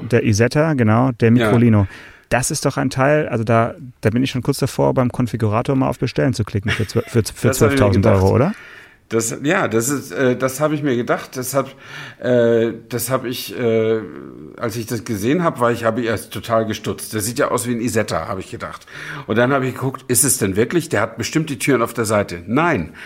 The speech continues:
Speaker 2: <laughs> da steigst du genauso von vorne ein wie anno dazumals, äh, anno dazumal. Und das ist ja eine, eine Schweizer Firma, die ihr Geld mit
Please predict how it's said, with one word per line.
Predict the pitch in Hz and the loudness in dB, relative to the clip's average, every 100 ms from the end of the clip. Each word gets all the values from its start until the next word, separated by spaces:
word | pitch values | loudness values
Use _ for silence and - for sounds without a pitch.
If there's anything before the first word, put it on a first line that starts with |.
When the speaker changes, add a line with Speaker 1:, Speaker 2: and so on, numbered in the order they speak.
| - | -12
Speaker 2:
<laughs> | - - - 110 | -12 -14 -10 -2
da | 160 | -2
steigst | - - - 131 - | -2 0 0 0 -4
du | 120 | -2
genauso | 113 120 139 147 | 2 2 2 -2
von | 123 | -4
vorne | - 123 143 110 | 0 0 2 0
ein | 104 117 160 160 170 143 | 0 0 -2 -8 -12 -6
wie | 127 147 90 50 | -2 0 -2 -4
anno | - 143 143 | -2 0 2
dazumals, | 151 156 131 92 90 120 - - 156 160 131 - | 2 0 -4 -2 -2 -4 -8 -14 -12 -10 -8 0
äh, | |
anno | 120 113 110 107 - 120 123 | 4 4 4 2 0 0 2
dazumal. | 123 127 110 95 110 104 | 0 0 -4 0 0 0
Und | 107 | 0
das | 113 110 | -2 -2
ist | 127 - - | -6 -8 -2
ja | 135 | 0
eine, | 107 107 | 0 -2
eine | 107 110 | -4 -6
Schweizer | 98 107 120 147 | -4 -6 -4 -8
Firma, | - 135 143 143 | -6 -4 -2 -2
die | 143 135 | -4 -4
ihr | 127 | -2
Geld | 98 107 156 - - - _ | -2 -2 -2 -4 -14 -20 _
mit | 123 127 - | -6 -6 -8